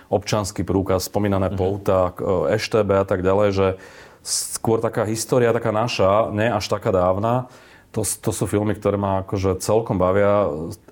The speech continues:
Speaker 1: Viem, na čo som bol v kine. E, Holokaust, film, slovenský režisér Peter
Speaker 2: Správa?
Speaker 1: Bebiak. Správa.
Speaker 2: Mhm.
Speaker 1: Áno, to je posledný film, ktorý som vlastne videl v kine.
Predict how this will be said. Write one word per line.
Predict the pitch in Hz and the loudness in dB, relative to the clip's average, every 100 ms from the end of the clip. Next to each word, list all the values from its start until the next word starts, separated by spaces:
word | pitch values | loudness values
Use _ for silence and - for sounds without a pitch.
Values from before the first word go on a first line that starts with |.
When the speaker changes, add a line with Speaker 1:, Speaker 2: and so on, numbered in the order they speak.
| _ | _
Speaker 1:
Viem, | - 107 123 127 104 | -6 -2 0 2 0
na | 85 | -2
čo | 82 87 | -4 -8
som | - 80 | -4 -4
bol | 78 | -4
v | 78 | -6
kine. | - 82 80 | -4 -2 -2
E, | |
Holokaust, | 90 85 87 101 101 87 80 - - | -4 -2 0 0 0 -2 -2 -4 -6
film, | 95 90 87 - | -2 0 -2 -6
slovenský | - - 92 92 - | -8 -2 0 -2 -2
režisér | 90 90 87 | -4 -2 -2
Peter | 82 - | -2 -2
Speaker 2:
Správa? | 101 92 127 | 0 2 0
Speaker 1:
Bebiak. | 85 82 | -2 -8
Správa. | - 101 98 101 85 - | -6 -4 0 0 0 -6
Speaker 2:
Mhm. | 95 101 | -6 -2
Speaker 1:
Áno, | 101 110 | 0 0
to | 90 110 | 0 0
je | |
posledný | 101 98 - 101 87 | 2 -2 -2 -2 -2
film, | 78 87 85 | -2 -2 -2
ktorý | 85 | -2
som | 85 90 85 | -2 -2 0
vlastne | 82 - | -2 -2
videl | 87 90 | 0 0
v | 85 | 0
kine. | - 92 120 | -2 0 0